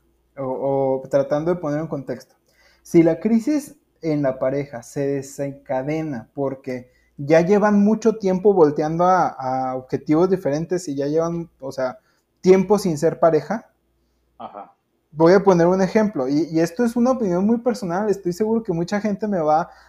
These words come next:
Speaker 1: a juzgar por lo que voy a decir, pero yo siem-, yo estoy cien por ciento seguro, o estoy, soy convencido, de que una infidelidad en una pareja es una consecuencia,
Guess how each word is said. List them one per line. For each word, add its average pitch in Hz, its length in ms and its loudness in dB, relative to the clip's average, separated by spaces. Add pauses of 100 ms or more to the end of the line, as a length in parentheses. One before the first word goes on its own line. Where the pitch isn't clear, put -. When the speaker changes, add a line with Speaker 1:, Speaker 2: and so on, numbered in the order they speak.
Speaker 1:
a 160 100 -2
juzgar 170 360 2
por 226 100 0
lo 202 100 2
que 165 80 -4
voy 160 140 4
a - 20 6
decir, 175 400 0
pero 185 340 0 (300)
yo 170 180 2
siem-, 226 340 -2 (120)
yo 175 160 -2
estoy 214 240 -4
cien 240 400 -4
por 254 140 -4
ciento 226 320 -4
seguro, 180 520 -6 (300)
o 147 260 0
estoy, 165 320 -2
soy 190 320 -4
convencido, 196 720 -6 (400)
de 156 220 0
que 180 80 2
una 214 220 4
infidelidad 175 760 4
en 220 120 0
una 226 260 -2
pareja 151 500 -2 (540)
es 190 480 0 (240)
una 180 280 -4
consecuencia, 175 920 -2